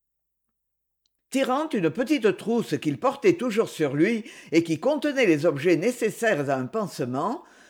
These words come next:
monsieur Job y prit un peu d'amadou pour arrêter le sang, puis rapprocha les deux lèvres de la coupure par une bande de sparadrap, y appliqua les feuilles fraîches d'une plante vulnéraire qu'il avait cueillie le matin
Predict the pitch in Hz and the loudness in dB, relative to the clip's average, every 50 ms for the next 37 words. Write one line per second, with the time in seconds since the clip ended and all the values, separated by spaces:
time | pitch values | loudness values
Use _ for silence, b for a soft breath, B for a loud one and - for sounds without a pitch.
0 | b b 160 190 190 - 180 165 151 127 120 175 226 277 302 269 214 - - - | b b 0 0 2 2 2 0 2 2 0 2 2 2 0 -2 -6 -6 -4 0
1 | 220 190 165 147 143 - 277 247 240 202 151 143 139 127 120 120 175 269 294 285 | 4 4 4 4 2 -2 0 2 2 2 2 2 0 0 0 -2 -2 -2 -4 -6
2 | - 185 131 165 175 165 175 165 170 165 143 135 131 - - - 160 165 196 247 | -6 -4 -2 0 0 2 2 0 2 0 0 0 -2 -4 -4 -4 -2 -2 -2 -4
3 | 330 349 b b b b b b b - 165 196 247 302 311 277 247 - - 202 | -6 -10 b b b b b b b -6 -4 -2 0 0 0 0 -2 -2 0 -2
4 | 196 180 - 220 202 185 147 143 131 151 240 277 269 254 233 185 170 139 139 143 | -2 0 0 2 2 4 2 2 4 4 4 6 6 4 4 2 0 0 2 2
5 | 143 143 143 - 226 233 - - 233 247 202 151 139 - 151 139 135 151 143 143 | 0 0 0 -2 -6 -6 -4 -4 -2 0 2 2 0 0 -2 -2 -2 -2 -2 -2
6 | 127 139 233 262 214 151 139 127 135 127 - - 214 185 151 135 120 117 110 139 | -2 0 0 0 0 0 -2 -2 -4 -6 -4 -4 -4 -2 -2 -2 -4 -4 -6 -4
7 | 165 190 262 359 - b b b b b b b b 165 175 202 262 262 302 311 | -4 -4 -4 -6 -10 b b b b b b b b 0 2 2 2 2 2 0
8 | 311 302 - 269 214 165 147 143 - 196 170 151 147 139 - - 143 151 175 208 | 0 2 4 4 4 4 4 2 0 2 2 2 2 0 -2 -2 0 2 2 2
9 | 262 285 - 302 285 B B B B 151 180 190 233 - - 269 285 240 160 - | 0 -2 -6 -8 -12 B B B B 0 2 2 0 -2 -2 -2 -2 0 0 -2
10 | 151 131 156 233 240 214 185 165 151 - 139 165 208 254 269 302 302 - 220 175 | -2 -2 -2 -2 -2 0 2 2 2 2 4 4 4 2 0 -2 -4 0 2 2
11 | 151 143 156 151 151 - 262 277 262 220 175 160 143 143 135 135 - - 139 147 | 4 4 2 0 -2 -2 -2 -2 0 0 0 0 0 0 -2 -4 -4 -4 -2 -2
12 | 180 226 302 | -2 -2 -4